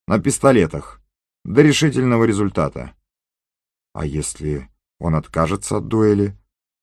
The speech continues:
«Я убью его. Теперь это можно сделать проще,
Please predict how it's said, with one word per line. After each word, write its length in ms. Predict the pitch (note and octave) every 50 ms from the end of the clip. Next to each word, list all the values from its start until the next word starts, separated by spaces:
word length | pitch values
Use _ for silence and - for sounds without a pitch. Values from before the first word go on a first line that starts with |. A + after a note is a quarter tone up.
| _ _ _ _ _ _ _ _ _ _ -
«Я 240 | D2 D#2 F#2 F#2+
убью 380 | G2 G2+ F#2+ G#2 G#2 G2+ G2 E2
его. 360 | D2+ C#2+ C#2 C#2 C2+ C2 B1 - _ _ _ _ _ _ _ _ _ _ _ _ _ _ _
Теперь 280 | - - - D3+ D3
это 160 | C3+ - B2+ B2
можно 320 | B2+ A#2+ G#2 G#2+ A2+ A2
сделать 360 | G2+ G#2+ A2 G#2+ G#2+ G2+ -
проще, 520 | - G2+ E2+ D2+ - - - D2 C#2 C2